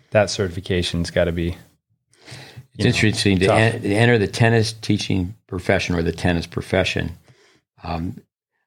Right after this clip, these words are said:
Speaker 2: I'd say the easiest way to do it is to be a tennis teacher, but one that really helps is if you can string rackets.
Speaker 1: Yeah.
Speaker 2: CompuTennis, we've talked about Bill Jacobson.
Speaker 1: Yeah,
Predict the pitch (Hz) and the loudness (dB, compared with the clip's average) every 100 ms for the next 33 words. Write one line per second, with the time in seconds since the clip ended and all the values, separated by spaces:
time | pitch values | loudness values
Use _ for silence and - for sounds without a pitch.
0 | - 87 95 87 107 107 101 95 90 117 | -14 -2 0 2 2 2 2 2 4 4
1 | 90 87 - 87 87 82 98 95 - 80 | 4 0 -4 -2 -2 0 -2 -2 -4 -6
2 | - 87 98 110 107 95 90 90 82 92 | -4 -4 0 2 2 2 0 0 0 0
3 | 90 85 - - _ _ _ _ - 85 | 0 -2 -8 -14 _ _ _ _ -14 -10
4 | 82 82 85 - 85 76 80 80 - - | -6 -6 -6 -4 -2 -2 -6 -8 -12 -10
5 | 98 87 85 - _ _ _ - 107 127 | -8 -8 -10 -16 _ _ _ 0 0 2
6 | 113 127 151 160 - 95 92 90 90 92 | 2 4 4 2 0 0 0 0 0 0
7 | 85 92 85 87 98 - - 117 127 135 | 2 0 0 0 0 -4 -2 0 2 0
8 | 123 104 87 | -4 -4 -6